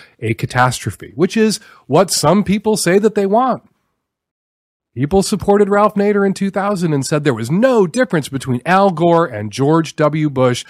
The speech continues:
Therefore, we could all afford to throw our votes away protest style on Ralph Nader, who had no hope of getting elected,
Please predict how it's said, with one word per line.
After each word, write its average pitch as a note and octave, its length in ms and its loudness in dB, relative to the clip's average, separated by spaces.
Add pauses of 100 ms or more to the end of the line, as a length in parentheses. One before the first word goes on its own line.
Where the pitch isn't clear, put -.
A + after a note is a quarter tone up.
(280)
Therefore, E3 640 0
we C3+ 100 0
could - 140 -8
all E3 320 2
afford D3+ 280 -4
to C#3+ 40 -10
throw C3 320 2
our E3 140 6
votes D3+ 400 0
away E3 260 2
protest E3 520 -2
style B2+ 320 -2
on G#2 180 -8
Ralph B2 360 0
Nader, F3+ 280 2
who A#2+ 80 2
had G#2 160 -8
no C3 180 -2
hope F3 160 0
of E3 120 -6
getting F3+ 200 -2
elected, C3+ 600 -4